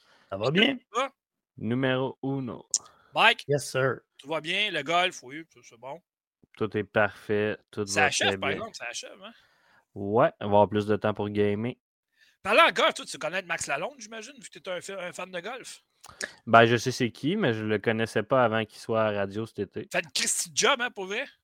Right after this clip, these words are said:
Speaker 3: Ouais, je l'aime bien.
Speaker 2: Il est vraiment bon. En tout cas, à, à date, ça, c'est le meilleur que je trouve que, en tout cas, là, on parle ici de B P M Sport, hein. Je trouve que c'est le meilleur de neuf à midi que, qui a fait des émissions jusqu'à date depuis que B P M s'est ouvert, là.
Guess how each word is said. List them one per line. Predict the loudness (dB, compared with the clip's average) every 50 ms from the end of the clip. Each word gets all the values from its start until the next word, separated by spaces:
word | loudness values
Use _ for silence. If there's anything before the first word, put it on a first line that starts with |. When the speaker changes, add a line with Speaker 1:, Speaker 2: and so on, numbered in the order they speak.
| _ _ _ _ _ 4
Speaker 3:
Ouais, | 6 6 6 6
je | 4 0
l'aime | -2 -2 -2
bien. | -2 -4 -4 -6 _ -12
Speaker 2:
Il | -8 -6
est | -4 -4 -4 -6
vraiment | -6 -8 -2 2 4 4 4 2 0 -4 -4 -2 -2 -4
bon. | -4 -6 -8 -8
En | -8
tout | -8
cas, | -8 -8 -8 -8 -6
à, | -4 0 2 2
à | 4
date, | 4 2 0 0
ça, | -2 -6
c'est | -6 -6
le | -6 -4
meilleur | -4 -2 -2 -2 -2 -2
que | -4 -6 -6 -6 -6 -6
je | -8
trouve | -10 -12 -12
que, | -12 -10 -10 -8 -8 -8 -10 -12 -14
en | -16
tout | -18 -20 -12
cas, | -10
là, | -10 -10
on | -6
parle | -4 -4 -4 -4 -4
ici | -6 -8 -6
de | -8 -10
B | -12 -12 -10
P | -10 -10
M | -8 -8
Sport, | -10 -10 -8 -8 -8 -10 -10
hein. | -16 -20 -18 -18 -16 -16 -16 -14 -10
Je | -8 -4
trouve | -2
que | 0 0
c'est | 2 2 0
le | 0
meilleur | 2 2 4 4 4 4 2 0
de | -2
neuf | -2 -2 -2 -2 -2 -4
à | -4
midi | -6 -6 -8 -8 -10 -10 -10 -8
que, | -6 -6 -6 -4 -6 -6 -8 -10
qui | -10 -12
a | -10
fait | -10 -10
des | -10 -10 -10 -10 -12
émissions | -12 -14 -14 -14 -10 -8
jusqu'à | -8 -6 -6 -6 -6
date | -6 -8 -8
depuis | -10 -14 -16 -14 -12
que | -10 -8
B | -8 -8 -8
P | -8
M | -10 -10 -8
s'est | -10 -10 -10 -12
ouvert, | -12 -12 -10 -10 -10 -10 -12
là. | -16